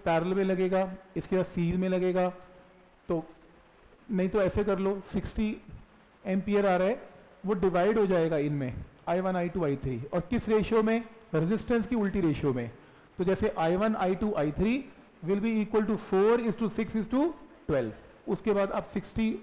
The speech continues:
ampere को divide कर लेंगे इस रेशियो में। करंट आ जाएगा, करंट आ गया तो I into R से V आ जाएगा। वैसे तो एक में भी V आ गया तो सभी में V will remain same,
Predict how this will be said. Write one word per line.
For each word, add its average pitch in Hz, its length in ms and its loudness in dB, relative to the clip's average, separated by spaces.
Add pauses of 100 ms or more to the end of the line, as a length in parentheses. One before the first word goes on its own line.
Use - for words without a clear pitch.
(640)
ampere 185 320 0
को 196 100 0
divide 170 400 2
कर 190 120 2
लेंगे 175 280 -2
इस 180 260 -4
रेशियो 110 280 -6
में। 95 120 -16 (460)
करंट 147 220 -4
आ 175 60 -2
जाएगा, 185 280 -2
करंट 180 320 0
आ 196 100 2
गया 202 200 0 (360)
तो 175 140 0 (120)
I 160 100 2
into 175 280 2
R 147 140 2
से 208 180 0 (640)
V 127 200 -6
आ 120 60 -4
जाएगा। 165 300 -8 (760)
वैसे 165 200 0
तो 202 240 4
एक 202 80 2
में 214 140 0
भी 214 100 0
V 202 180 2
आ 196 80 6
गया 196 140 2
तो 208 120 0
सभी 180 220 -2
में 196 120 0
V 175 200 -2
will 175 140 -2
remain 214 280 0 (380)
same, 120 260 -6